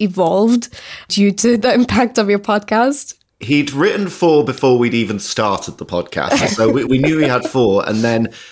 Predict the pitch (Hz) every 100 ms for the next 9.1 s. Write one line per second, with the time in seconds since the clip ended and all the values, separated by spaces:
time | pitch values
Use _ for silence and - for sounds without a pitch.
0 | - 131 127 165 160 165 147 - 143 131
1 | 101 117 113 104 107 113 107 - - -
2 | 127 - 101 98 - 101 110 113 117 107
3 | 101 131 113 - 113 110 104 101 101 98
4 | 98 98 92 - _ _ - - 104 -
5 | - 92 - - 90 85 90 - - -
6 | 110 - - - - 170 160 175 196 190
7 | - 156 143 135 143 131 123 120 147 127
8 | 113 127 113 117 110 110 123 - 92 101
9 | 110